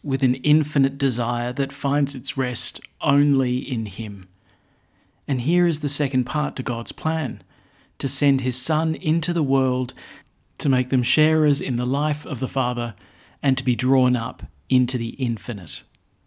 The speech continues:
to be drawn up into the life of God. The Apostle Philip comes to Jesus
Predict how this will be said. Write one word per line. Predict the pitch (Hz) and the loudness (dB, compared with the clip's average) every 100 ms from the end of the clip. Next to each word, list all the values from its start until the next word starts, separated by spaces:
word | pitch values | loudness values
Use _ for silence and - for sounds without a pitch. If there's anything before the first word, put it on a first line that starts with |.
| _ _ _ _ _ _ _ _ | _ _ _ _ _ _ _ _
to | 139 | 0
be | 123 | 0
drawn | 113 131 123 | 2 2 2
up | 123 | -2
into | - 147 143 | 0 0 0
the | 127 | -2
life | 117 117 113 - | -4 -4 -8 -8
of | 131 110 | -10 -8
God. | 120 98 98 - _ _ _ _ _ _ _ _ _ _ _ _ _ | -8 -8 -12 -16 _ _ _ _ _ _ _ _ _ _ _ _ _
The | 151 | 0
Apostle | 151 180 185 196 | 2 2 0 0
Philip | 147 156 143 139 | -2 0 0 -2
comes | - 156 160 147 | -2 0 0 0
to | - | -4
Jesus | 127 135 131 135 127 | 0 2 2 0 -2